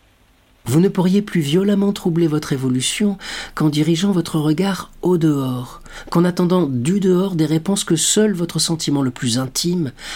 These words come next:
à l'heure la plus silencieuse, saura peut-être vous donner. J'ai eu plaisir à trouver dans votre lettre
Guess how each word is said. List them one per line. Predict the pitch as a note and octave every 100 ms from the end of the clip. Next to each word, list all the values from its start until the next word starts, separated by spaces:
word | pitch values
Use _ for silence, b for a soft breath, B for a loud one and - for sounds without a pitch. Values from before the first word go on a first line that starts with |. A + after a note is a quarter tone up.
| B -
à | B2+
l'heure | C3+ C3+ B2+
la | A#2
plus | A2+ - A2+
silencieuse, | - F3+ D#3+ C3 - - B2+ C3+ - - - b b b b b b
saura | - - G#2+ A#2
peut-être | - B2+ D3 C#3+ B2+
vous | B2+
donner. | G#2+ G#2 F#2 - - _ _ _ _ _ _ _ _ _ _ _ _ _ _ C#3
J'ai | A#2+ D3+
eu | F3
plaisir | D#3+ C#3+ C3+ D#3 B2
à |
trouver | - B2 A#2
dans | A2
votre | G2+ G2+ - A2
lettre | B2+ D#3+ -